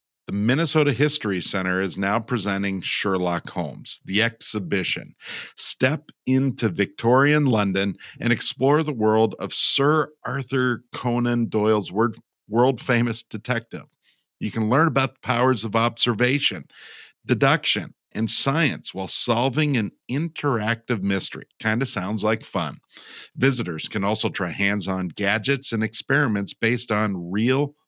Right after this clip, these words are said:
forensics. See how Sherlock Holmes and the stories have influenced real detectives and also pop culture. Open now through April fourth. Learn more at M N H S dot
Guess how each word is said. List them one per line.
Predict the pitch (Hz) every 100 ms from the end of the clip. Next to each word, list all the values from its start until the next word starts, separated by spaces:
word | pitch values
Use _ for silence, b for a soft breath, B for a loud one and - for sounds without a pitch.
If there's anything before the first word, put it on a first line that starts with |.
| _
forensics. | _ - 113 113 117 117 82 76 - - - _ _ _
See | - 147
how | 165
Sherlock | 170 - 147 160 170 -
Holmes | 113 95 95 95 B B B _
and | 110 113 127 120 - _
the | 135
stories | - - 113 92 85 -
have | 95 85
influenced | 98 95 104 98 90 - -
real | 95 90
detectives | 78 78 98 113 _ 160 165 143 - _
and | 117 113
also | 113 - 107
pop | 95 101 95 -
culture. | 95 85 - 85 - b b b -
Open | 135 139
now | 131 143
through | 147 156 120
April | 117 165
fourth. | 175 - - 95 - - _ B B -
Learn | 95 98
more | 90 110 107
at | 90 - -
M | 120 123 131 -
N | 113 110 104 -
H | 95 92 - - -
S | 107 120 117 -
dot | 107 87